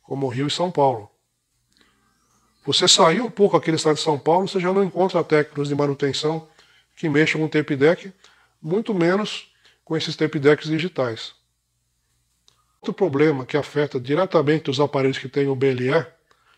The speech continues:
que é o ajuste automático de gravação, é que o B L E só funciona com fitas boas, fitas em bom estado. Então, a maioria das fitas que são vendidas hoje em dia não são boas.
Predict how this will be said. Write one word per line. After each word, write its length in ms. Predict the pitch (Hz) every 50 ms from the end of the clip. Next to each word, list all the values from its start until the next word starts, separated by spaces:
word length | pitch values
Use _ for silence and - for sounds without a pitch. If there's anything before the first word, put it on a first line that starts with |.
| _ _ _
que 100 | - 131
é 40 | 127
o 100 | 123 120
ajuste 260 | 113 - 139 - -
automático 500 | - - 139 131 135 135 135 - - 123
de 60 | 113
gravação, 640 | 113 120 120 123 135 131 - - 147 156 170 139 113 _ _ _ _ _ _ _ - - - - _ _ _ _ _ _ -
é 120 | 170 156
que 200 | 160 - 208 208
o 140 | 196 180 175
B 140 | 156 196 208
L 160 | 208 196 156
E 340 | 143 160 185 180 151 - -
só 240 | - - - 214 240
funciona 720 | - - 202 160 - - - 156 185 185 165 117 107 104 _ _ _ _ _ _
com 180 | - 170 180 170
fitas 560 | - - 180 190 190 - 202 220 - - - -
boas, 640 | 185 151 170 196 202 165 117 104 - - - - _ _ _ _ _ -
fitas 320 | - 175 - 196 180 -
em 80 | 190 175
bom 240 | 151 175 190 202
estado. 520 | 214 - - - 156 147 151 143 117 101 92 _ _ _ _ _ _ _ _ _ _ _ _ _ _ _ _ _ _ - - _ _ _ _ _ _ _ _ _ _ _ _ _ _
Então, 360 | - 175 180 165 151 - - _ _ _ _ _
a 80 | - 151
maioria 360 | 170 196 208 185 175 196 226
das 200 | 220 220 - -
fitas 280 | - 165 180 170 165 156
que 60 | -
são 100 | - 156
vendidas 260 | 147 143 127 139 135
hoje 220 | 139 139 131 127
em 80 | 135 127
dia 260 | 127 170 214 208 170
não 140 | 147 208 262
são 240 | - - 226 247 233
boas. 460 | 151 143 135 123 117 113 - - -